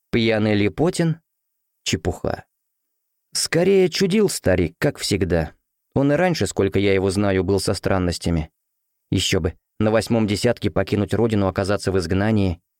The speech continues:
Такой участи никакие душевные силы не выдержат. Но странно все-таки, что имя Маски для него не пустой звук.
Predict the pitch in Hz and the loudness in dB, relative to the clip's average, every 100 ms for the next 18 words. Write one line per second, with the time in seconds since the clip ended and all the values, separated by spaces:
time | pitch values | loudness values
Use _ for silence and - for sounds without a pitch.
0 | _ _ _ _ - - 165 165 147 143 | _ _ _ _ -2 2 2 2 0 0
1 | 135 131 131 151 123 - 147 123 107 - | 0 0 0 0 0 0 0 0 0 -2
2 | 139 104 90 87 82 78 - - _ _ | 0 2 2 0 -2 -4 -10 -16 _ _
3 | _ _ _ _ _ _ 117 120 127 123 | _ _ _ _ _ _ 0 2 2 0
4 | - 120 110 95 85 82 - 85 78 - | -2 -2 0 2 0 -2 -4 -4 -4 -4
5 | 76 - _ - 101 95 98 98 104 - | -6 -6 _ -4 0 2 2 0 0 -2
6 | 98 101 101 95 98 95 98 - 95 87 | -2 0 2 2 0 0 -2 -2 -2 -2
7 | 85 78 - | -2 -4 -8